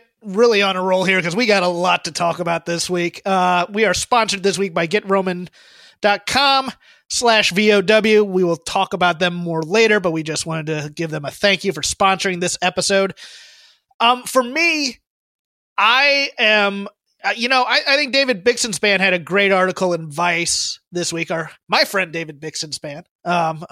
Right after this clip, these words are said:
our friend David Bixenspan, friend of the show, David Bixenspan, uh, really, WrestleMania has, has evolved into a trade show for wrestling, because you have all these independent groups that a lot of people may not know of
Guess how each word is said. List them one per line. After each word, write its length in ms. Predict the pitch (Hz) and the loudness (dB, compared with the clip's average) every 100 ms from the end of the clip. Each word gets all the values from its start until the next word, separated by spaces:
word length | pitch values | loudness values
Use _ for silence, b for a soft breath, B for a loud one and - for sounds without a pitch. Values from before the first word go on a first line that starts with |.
| - | -2
our 160 | 202 233 | 2 2
friend 280 | - 180 160 | 2 -2 -2
David 280 | 170 151 | -6 -6
Bixenspan, 580 | 147 147 147 139 147 160 | -8 -8 -10 -10 -10 -8
friend 140 | 175 156 | -8 -8
of 40 | |
the 60 | 139 | -6
show, 220 | 190 180 | -4 -4
David 220 | 156 127 | -6 -10
Bixenspan, 760 | - 135 - 135 127 - 135 143 B B B B | -12 -14 -14 -14 -14 -14 -14 -14 B B B B
uh, 380 | 180 185 185 185 - B B B B B _ | 2 4 4 2 -2 B B B B B _
really, 600 | 190 302 415 523 320 269 233 | -6 0 2 2 0 -4 -4
WrestleMania 560 | 202 277 311 226 226 220 | -2 0 0 0 2 2
has, 260 | 202 185 - | 2 0 -2
has 260 | 202 190 - | -2 0 0
evolved 440 | 202 160 185 240 220 | -2 0 2 2 0
into 260 | 180 196 | -2 -2
a 40 | 175 | 0
trade 520 | - - 185 208 185 | -2 -2 0 0 0
show 280 | - 175 156 | -2 -2 -4
for 140 | 160 | -6
wrestling, 580 | 151 156 - 139 117 107 _ _ _ _ _ _ _ - | -6 -2 -2 -4 -10 -18 _ _ _ _ _ _ _ -4
because 520 | 208 - 220 196 175 | -2 2 2 4 0
you 80 | 196 | 0
have 260 | 233 220 | 2 0
all 240 | 196 208 269 | 0 2 2
these 220 | 254 180 | 0 0
independent 680 | 240 240 226 214 214 202 180 | 0 0 0 0 2 0 -2
groups 360 | 180 190 185 | 0 0 0
that 200 | - 170 - | -2 -4 -6
a 60 | 160 | -4
lot 220 | 160 220 | 0 0
of 80 | 226 | 0
people 200 | 240 226 | -2 -2
may 280 | 185 185 | -2 -2
not 260 | 233 220 220 | 2 0 0
know 340 | 190 185 180 | 0 0 2
of 380 | 165 165 175 - | 2 2 0 -8